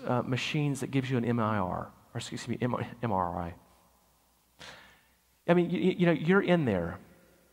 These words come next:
and you're underneath it on a table, and the doctor can see everything.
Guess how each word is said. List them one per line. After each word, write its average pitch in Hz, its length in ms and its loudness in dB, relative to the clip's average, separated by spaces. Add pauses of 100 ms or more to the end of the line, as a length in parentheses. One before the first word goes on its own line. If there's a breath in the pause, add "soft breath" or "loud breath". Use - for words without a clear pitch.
(1400 soft breath)
and 160 80 2
you're 170 160 2
underneath 190 680 2
it - 140 -4 (120)
on 139 160 2
a 147 60 0
table, 135 600 -6 (1080 soft breath)
and 139 120 -2
the 135 60 -2
doctor 156 380 0
can 131 240 -8
see 139 280 -4
everything. 95 520 -4